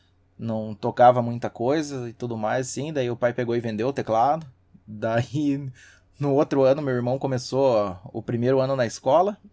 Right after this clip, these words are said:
e teve um evento que era exatamente o mesmo evento que tinha me chamado a primeira atenção, é, pra teclado,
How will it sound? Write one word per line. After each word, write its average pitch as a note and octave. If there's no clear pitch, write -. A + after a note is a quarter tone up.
e C#3+
teve D3
um D#3+
evento D#3
que C3+
era C#3
exatamente D#3
o D#3+
mesmo E3+
evento E3+
que -
tinha D3+
me D3+
chamado C#3
a C#3+
primeira C#3+
atenção, F3
é, G2+
pra A#2
teclado, C3